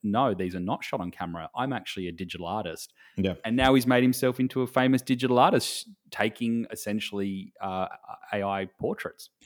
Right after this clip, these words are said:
Speaker 2: Have you seen that, um, something came up? Oh, let's see if I can find it on my Facebook, whereby, you know, people love photos of themselves, especially you, Matt.
Speaker 1: <laughs>
Speaker 2: But, um,
Speaker 1: Yeah, well, you know.
Speaker 2: there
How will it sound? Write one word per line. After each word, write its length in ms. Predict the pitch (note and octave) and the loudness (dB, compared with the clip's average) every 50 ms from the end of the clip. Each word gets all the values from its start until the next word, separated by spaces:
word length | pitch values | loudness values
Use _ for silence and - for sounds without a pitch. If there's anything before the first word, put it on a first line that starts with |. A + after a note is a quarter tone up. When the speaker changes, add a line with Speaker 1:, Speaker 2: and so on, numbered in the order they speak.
| - - - - - | -20 -20 -14 -4 0
Speaker 2:
Have 160 | B2 A#2+ C3 | 0 2 4
you 140 | E3 G3+ A#3+ | 6 4 4
seen 500 | - - - E3 D3+ C#3 C3 B2+ B2 - | 4 4 4 4 4 4 4 2 2 2
that, 320 | G#2 G#2+ G#2 F#2 - - - - | 2 2 2 2 0 -2 -6 -4
um, 360 | - G#2 G2+ F#2+ F2+ F2 F2+ - - - - | -2 0 0 2 2 0 0 -4 -8 -16 -12
something 320 | - - - - F2 E2+ E2+ | -8 -4 -2 -2 0 -2 -2
came 320 | - - C3+ A2+ G#2+ G#2+ | 0 0 2 4 4 4
up? 300 | G#2+ G2 F2+ F2+ - - _ _ _ _ - - | 4 2 0 -4 -10 -14 _ _ _ _ -20 -16
Oh, 180 | G#2 G#2+ G2 F#2+ | -14 -14 -14 -14
let's 160 | F#2+ - - | -12 -10 -8
see 180 | - - A#2 | -4 -2 -2
if 140 | A2+ A2 - | -2 0 -2
I 60 | A2+ | -2
can 180 | G#2 - G#2+ F#2+ | -2 0 0 -2
find 280 | - - F#2 G2 G2+ G#2 | 0 -2 -2 0 2 2
it 120 | G2 F#2 | 2 2
on 120 | F2+ F2 F2+ | 0 -2 -2
my 180 | F2+ F2 F2+ | -2 -4 -4
Facebook, 680 | F#2 - - E2+ F#2 G#2+ A2+ - - - E2+ D#2 E2 - _ _ _ _ _ _ _ - - _ _ _ - | -6 -6 -6 -6 -4 -4 -4 -6 -6 -6 -6 -6 -6 -8 _ _ _ _ _ _ _ -20 -20 _ _ _ 0
whereby, 560 | - A#2+ A#2 G2+ - A2+ A2 A2 G#2+ G#2 G#2 - - _ _ _ _ _ _ _ _ _ _ _ - | 6 6 6 6 6 4 4 4 4 4 2 0 -4 _ _ _ _ _ _ _ _ _ _ _ -4
you 100 | D3+ C3+ | -2 0
know, 100 | A2+ A2+ | 0 0
people 300 | - - D3+ B2 A2+ G2+ | 0 -2 -2 0 0 0
love 200 | G2 F#2+ F#2 E2 | 2 0 0 -2
photos 300 | - G2 F#2 F#2+ F#2 D#2+ | -2 -2 0 0 0 0
of 60 | E2+ | 0
themselves, 520 | F2 E2 D#2+ - F2 D#2+ F#2+ B2 - - - - | -2 -2 -2 -4 -4 -4 -6 -6 -10 -12 -14 -12
especially 460 | - - - - F#2+ - - F2+ E2+ | -12 -8 -4 -4 -4 -4 -2 -2 0
you, 140 | E2 F2 E2+ | 0 2 2
Matt. 220 | E2 E2 E2+ - - A#2+ A2 | 2 0 0 -2 -4 -6 -6
Speaker 1:
<laughs> 140 | G2+ G2+ A#2 | -6 -4 -2
Speaker 2:
But, 340 | A#2+ A2 G#2 - G#3 - A2+ | -2 2 4 4 4 6 6
um, 140 | A#2+ A#2 | 4 4
Speaker 1:
Yeah, 60 | A#2 - - | 4 4 4
well, 160 | - - - - - | 0 -2 -2 -4 -6
you 100 | - G#2+ | -4 -4
know. 120 | - - - F3+ | -4 -4 -4 -4
Speaker 2:
there 160 | F#3 G3+ | 0 0